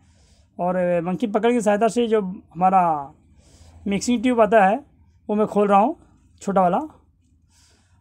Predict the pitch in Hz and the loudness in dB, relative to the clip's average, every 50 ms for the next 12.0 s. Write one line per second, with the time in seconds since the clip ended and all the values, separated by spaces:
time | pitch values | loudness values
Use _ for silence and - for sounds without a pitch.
0 | - - 214 214 202 226 240 240 - 285 294 294 302 294 285 277 254 233 220 214 | -10 -6 -4 -2 0 0 0 0 0 0 0 2 2 0 0 0 -2 -2 -4 -2
1 | 185 220 247 240 - - - 233 247 277 277 269 254 - 240 247 262 254 262 269 | 0 0 0 0 -2 -4 -4 -2 0 0 0 0 0 0 0 0 0 2 2 2
2 | 285 285 254 202 202 226 247 240 240 233 226 208 226 285 302 - _ _ _ _ | 2 0 -4 -2 -2 -2 2 2 2 2 2 0 -2 -4 -6 -12 _ _ _ _
3 | _ - - - _ _ - 208 220 220 240 233 247 254 262 262 226 269 262 208 | _ -20 -20 -20 _ _ -2 -2 -2 2 2 2 4 4 2 0 0 -2 0 0
4 | 214 214 226 247 240 247 233 226 247 240 247 247 247 247 240 233 220 220 220 226 | 2 2 2 0 0 -2 -2 -2 -2 0 0 0 -2 -2 -2 -2 -2 -2 0 0
5 | 233 214 214 202 202 208 180 - - _ _ _ _ _ _ _ _ _ _ _ | 0 2 2 2 4 4 2 0 -2 _ _ _ _ _ _ _ _ _ _ _
6 | _ _ _ _ _ _ - 208 196 190 220 220 233 226 226 208 233 240 254 285 | _ _ _ _ _ _ -10 -10 -6 -2 0 2 4 4 4 4 2 2 2 0
7 | - _ _ _ _ _ _ _ _ - 214 208 - 226 220 214 220 226 226 214 | -4 _ _ _ _ _ _ _ _ -2 -2 -2 0 0 0 2 2 2 2 0
8 | 196 190 226 208 185 190 196 175 190 220 233 - 220 196 208 170 160 147 139 131 | 0 -2 -2 0 0 0 0 0 -2 -4 -4 -4 -6 -6 -6 -6 -6 -6 -6 -8
9 | 160 131 127 - _ _ _ _ _ _ _ _ _ _ _ _ _ _ _ _ | -12 -16 -16 -18 _ _ _ _ _ _ _ _ _ _ _ _ _ _ _ _
10 | _ _ _ _ _ _ _ - - 196 220 214 - 226 220 220 190 220 208 208 | _ _ _ _ _ _ _ -8 -4 -4 -4 -2 2 2 2 2 2 -2 -2 0
11 | 220 214 208 208 233 220 220 175 233 233 240 233 233 226 220 208 190 170 170 180 | 2 2 2 2 0 -2 0 0 0 -2 0 -2 -2 0 -2 -2 -2 -4 -6 -10